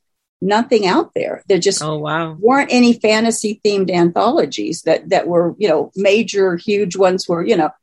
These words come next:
Speaker 1: it just was kind of an off year for anthologies that were just fantasy. You know, there
Speaker 2: Mm.
Speaker 1: would be science fiction or there would be horror, but where was the fantasy? Whereas
Speaker 2: Yeah.
Speaker 1: the year
Speaker 2: <laughs>
Speaker 1: before that, there, there had been a couple, you know, <laughs> that,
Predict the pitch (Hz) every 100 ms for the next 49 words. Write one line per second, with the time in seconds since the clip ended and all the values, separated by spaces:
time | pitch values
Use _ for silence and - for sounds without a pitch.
0 | - 247 240 311 262 226 190 - 247 240
1 | 190 185 185 214 226 202 208 214 208 -
2 | 175 165 - _ _ - 381 403 208 196
3 | 196 196 190 190 - 185 220 175 180 _
4 | 170 185 170 165 147 175 - - - -
5 | - 165 170 170 185 - 185 185 170 -
6 | 175 - - - 160 165 170 240 175 160
7 | 160 165 - _ _ - 185 233 - 233
8 | 233 240 233 127 85 208 202 208 98 202
9 | 240 202 175 262 381 311 233 - 233 233
10 | 220 233 247 415 381 226 - 185 170 160
11 | 233 185 - 262 - -